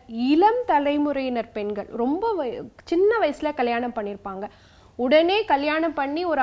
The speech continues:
ஆறு மாசத்துல நம்ம வந்து கர்ப்பப்பையில வந்து ஹெச் எஸ் ஜி பாருங்க,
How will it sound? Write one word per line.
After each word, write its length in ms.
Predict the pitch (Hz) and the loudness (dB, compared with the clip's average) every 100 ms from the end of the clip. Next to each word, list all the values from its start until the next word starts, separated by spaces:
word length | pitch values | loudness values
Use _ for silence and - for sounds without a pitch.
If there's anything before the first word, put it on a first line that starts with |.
| 240 | 4
ஆறு 220 | 254 277 | 4 4
மாசத்துல 640 | 254 247 294 - 320 302 359 | 2 0 -2 -6 -2 0 2
நம்ம 280 | 311 254 240 | 0 -2 -2
வந்து 300 | 233 247 320 | -2 0 0
கர்ப்பப்பையில 640 | 277 240 247 302 294 262 233 | 2 2 2 0 0 0 -2
வந்து 220 | 226 254 | -2 -2
ஹெச் 280 | 285 226 285 | -2 -2 -4
எஸ் 140 | 262 | -4
ஜி 140 | 226 262 | -4 -6
பாருங்க, 500 | 254 226 214 214 208 | -2 0 2 0 -2